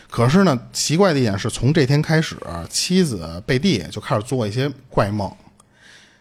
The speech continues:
她老能梦到什么呢？就是梦里边她和她自己这个老公巴尼都被外星人给抓走了，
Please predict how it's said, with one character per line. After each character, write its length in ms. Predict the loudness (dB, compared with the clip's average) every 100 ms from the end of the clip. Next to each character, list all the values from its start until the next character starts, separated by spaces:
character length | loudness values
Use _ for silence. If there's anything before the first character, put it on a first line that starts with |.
| _ -6
她 160 | 0
老 140 | 0 0
能 120 | 0
梦 140 | 2
到 80 | 2
什 100 | -2
么 80 | -4
呢？ 140 | -2
就 120 | 0 2
是 120 | 4
梦 300 | 6 6 4
里 140 | 0
边 180 | -4 -6
她 240 | -2 0 0
和 140 | 0
她 180 | 0 -2 -4 _ -12
自 180 | -6 -4
己 140 | -2
这 140 | -2
个 80 | -2
老 120 | -2
公 380 | 0 4 4 4 -2 _ -2
巴 140 | 0
尼 400 | 2 2 0 -2 -2 2
都 120 | 4
被 200 | 4 2
外 120 | 2
星 140 | 2
人 80 | 0
给 80 | 0
抓 140 | 0
走 160 | 0 -2
了， 180 | -6